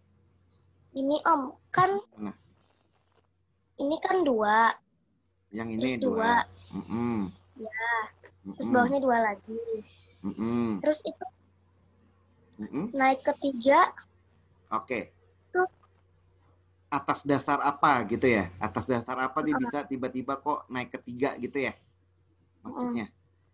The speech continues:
Speaker 2: Nah, karena lima kan udah nggak bisa dibagi dua lagi. Hasilnya koma kan? Nah, tiga. Tiga masih bisa.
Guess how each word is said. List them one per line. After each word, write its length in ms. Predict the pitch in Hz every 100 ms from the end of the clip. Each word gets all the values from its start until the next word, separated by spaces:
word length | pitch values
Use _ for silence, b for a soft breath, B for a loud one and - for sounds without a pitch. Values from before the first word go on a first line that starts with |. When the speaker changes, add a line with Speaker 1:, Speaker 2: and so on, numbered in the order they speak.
| _
Speaker 2:
Nah, 320 | 110 113 95 -
karena 880 | 110 107 98 87 87 104 139 175 - B B B B B - 110
lima 400 | 123 143 170 214
kan 160 | 226
udah 160 | 190 156
nggak 160 | 135
bisa 240 | 131 135 135
dibagi 320 | 127 123 123
dua 240 | 120 123
lagi. 400 | 110 110 123 156 - -
Hasilnya 400 | 113 - 120 151
koma 320 | 151 123 143 110
kan? 240 | 110 160 - - - - - _ _
Nah, 320 | 120 113 98 - _ _
tiga. 480 | 135 156 214 202 - - -
Tiga 320 | 113 175 196
masih 240 | 156 139
bisa. 320 | 147 160 185